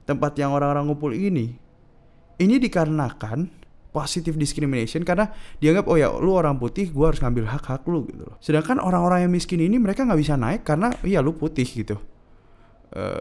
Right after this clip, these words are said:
lu dulu udah privilege-nya, hidup lu udah privilege banget gitu. Ya, lu nggak bisa, ya udah miskin-miskin lah lu.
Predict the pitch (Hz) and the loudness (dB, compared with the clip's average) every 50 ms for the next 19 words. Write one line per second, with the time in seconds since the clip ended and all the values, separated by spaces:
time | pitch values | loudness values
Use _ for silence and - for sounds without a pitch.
0 | - - 139 156 170 175 160 151 - - 113 - 131 127 135 170 180 160 135 123 | -6 -2 2 4 4 4 4 2 2 0 -4 -2 0 2 2 4 4 4 4 4
1 | 113 - - - - - - 135 120 - 127 123 120 120 - - 160 156 147 120 | 2 2 0 -8 -16 -8 -4 -4 -2 0 2 0 0 0 0 -2 0 0 0 0
2 | - - 123 123 123 131 151 175 156 120 - - 113 101 117 110 104 - 135 139 | -2 -4 -2 -2 -2 0 0 0 2 0 0 -2 -2 -2 0 -2 -2 0 0 0
3 | 165 175 151 127 - - 107 104 104 104 104 107 110 107 104 104 107 82 123 160 | 0 0 0 -2 -4 -4 -4 -4 -2 -2 -2 0 0 0 0 -2 -2 -2 0 0
4 | 170 160 117 113 131 160 - - 110 120 143 160 151 147 147 139 - 170 156 131 | 0 2 2 0 0 0 -2 0 0 2 2 2 0 0 0 -2 -2 -2 -2 -2
5 | - - 175 180 185 180 185 180 185 165 | 0 -2 -2 -2 0 -2 -2 -2 -4 -6